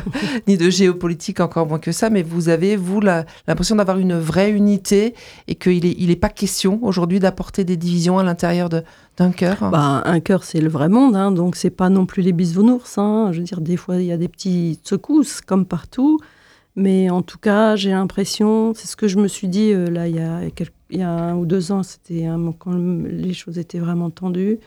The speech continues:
Speaker 2: Et je me disais, ben, au moins, je, pendant chaque semaine, je rends, euh, cent cinquante personnes heureuses, hein, en comptant les,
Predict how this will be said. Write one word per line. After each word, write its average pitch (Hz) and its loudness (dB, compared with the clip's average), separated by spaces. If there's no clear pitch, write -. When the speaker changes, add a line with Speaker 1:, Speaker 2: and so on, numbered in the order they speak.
Speaker 2:
Et 180 -2
je 165 -4
me 196 4
disais, 175 0
ben, 175 -2
au 175 -2
moins, 190 0
je, 175 -2
pendant 185 0
chaque 208 -2
semaine, 196 2
je 180 -2
rends, 180 -2
euh, 170 -2
cent - -12
cinquante 175 -6
personnes 185 -2
heureuses, 190 0
hein, 175 -2
en 170 -6
comptant 170 -8
les, 175 -6